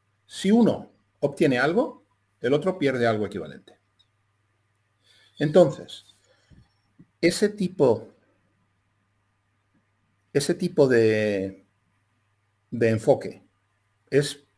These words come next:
bastante deleterio en lo que a la diplomacia se refiere, porque básicamente impide o dificulta poder enfocar una relación diplomática desde el punto de vista de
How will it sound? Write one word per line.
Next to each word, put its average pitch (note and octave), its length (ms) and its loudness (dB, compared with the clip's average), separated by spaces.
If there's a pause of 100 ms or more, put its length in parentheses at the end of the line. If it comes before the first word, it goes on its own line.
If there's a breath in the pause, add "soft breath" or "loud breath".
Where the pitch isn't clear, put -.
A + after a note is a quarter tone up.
(140)
bastante C3+ 500 0
deleterio A#2 680 2
en A2+ 100 -6
lo A2 120 -2
que A2 80 0
a - 20 2
la G2+ 100 2
diplomacia G#2 500 -4
se - 120 -12
refiere, F#2+ 400 -8 (400)
porque A2+ 300 -2
básicamente D#3 1000 -2 (320)
impide C3+ 880 -4
o A2 580 2 (100)
dificulta C#3 1040 -2 (1700 soft breath)
poder C#3+ 360 8
enfocar C#3+ 580 2
una A#2+ 300 -2
relación A2 380 -4
diplomática A#2 600 -4
desde A2+ 220 -2
el G#2+ 100 -4
punto B2 280 -6
de A#2+ 80 -2
vista B2 300 0
de C3 300 -4